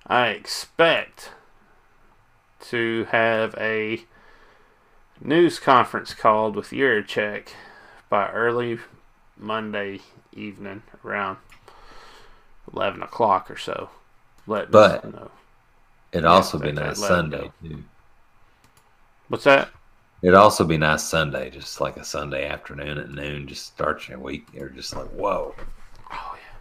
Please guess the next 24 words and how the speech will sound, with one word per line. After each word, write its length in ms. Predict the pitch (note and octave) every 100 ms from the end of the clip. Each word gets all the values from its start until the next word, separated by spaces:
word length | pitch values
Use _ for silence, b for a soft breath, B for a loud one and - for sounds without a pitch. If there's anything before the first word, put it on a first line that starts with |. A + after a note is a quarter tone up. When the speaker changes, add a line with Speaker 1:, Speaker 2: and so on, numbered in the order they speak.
| - - B B B B -
Speaker 1:
Monday 360 | A#2+ C3 D3+ D3
morning, 360 | C3+ C3+ C3 B2+
Sunday 380 | - B2+ B2 B2+
afternoon. 540 | B2+ - A#2+ A#2+ B2
Either 240 | C3 C#3+
way, 240 | A#2 B2 B2+
great 460 | - A#2 C3 B2+
press 340 | - C3+ C3 -
conference. 560 | B2+ A#2 G#2+ B2 - -
Just 240 | - A#2 -
letting 240 | B2+ -
us, 240 | B2+ - - - B B B B B B B B B B -
letting 220 | A#2+ A2+ B2+
us 160 | -
know 240 | B2+ B2+ A#2+
that 160 | A2 - _ -
you 140 | B2
went 140 | B2+ A#2+
ahead 260 | A#2+ B2
and 100 | A2+
let 180 | A#2 B2
him 100 | G#2+
go. 400 | A2 A2 A2+ A2 - - - - - - - - - - - - - -
Speaker 2:
Just 280 | A#2 -